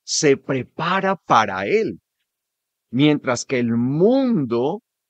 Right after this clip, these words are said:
se está preparando para estar en contra del Eterno,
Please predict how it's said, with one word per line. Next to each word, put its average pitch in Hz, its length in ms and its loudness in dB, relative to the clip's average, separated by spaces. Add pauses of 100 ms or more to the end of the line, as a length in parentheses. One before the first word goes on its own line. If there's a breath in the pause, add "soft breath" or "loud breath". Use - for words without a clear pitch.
se - 200 -8
está 156 300 -4
preparando 135 1200 -2
para 104 200 -6
estar 143 300 -6
en 175 300 -6
contra 175 1000 -2
del 95 140 -6
Eterno, 127 720 -6